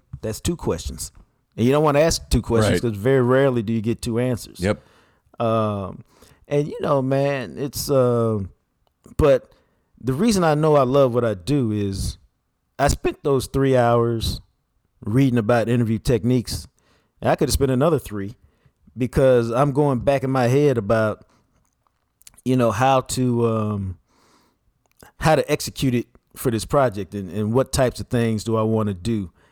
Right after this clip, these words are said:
Speaker 1: um, and, and all of that. And so it all goes back to interview, man. So as a journalist, I tell my kids, you know, interviewing is the most important skill that you can have because that's, that allows you to get the information.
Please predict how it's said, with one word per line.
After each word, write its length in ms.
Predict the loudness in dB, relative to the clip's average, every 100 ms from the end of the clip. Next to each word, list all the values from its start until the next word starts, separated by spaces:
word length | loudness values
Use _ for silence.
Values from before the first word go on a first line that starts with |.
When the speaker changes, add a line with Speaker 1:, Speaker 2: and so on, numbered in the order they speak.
| _ _ _
Speaker 1:
um, 720 | -6 -4 -4 -4 -6 -8 -12 -16 _ _ -8
and, 300 | -4 -4 -6
and 180 | -4 0
all 180 | 2 2
of 120 | 2
that. 220 | 0 0
And 140 | -2 -6
so 220 | 0 0
it 220 | 0 0
all 220 | 0 0 -2
goes 220 | -4 -2
back 220 | -2 -2
to 100 | -4
interview, 320 | -4 -4 -6
man. 260 | -6 -6 -4
So 180 | -2 -2
as 160 | -2 -4
a 40 |
journalist, 440 | -4 0 0 0
I 40 | -2
tell 220 | -2 -2
my 140 | -2
kids, 520 | -2 0 0 0 -6 -8
you 120 | -2
know, 120 | -2 -2
interviewing 460 | -2 0 0 0
is 100 | -2
the 60 | -4
most 260 | -2 -2 -4
important 360 | -4 -4 -4
skill 500 | -10 -4 -2 -2 -4 -10 _ _ _ -16
that 160 | -10
you 60 | -8
can 140 | -6
have 340 | -4 -2 -2 -4
because 360 | -6 -6 -6
that's, 400 | -4 -4 -4 -10 -12 -10
that 200 | -2 0
allows 360 | 0 0 0 -2
you 60 |
to 80 | -6
get 180 | -6 -6
the 100 | -4
information. 540 | -6 -4 -2 -2 -6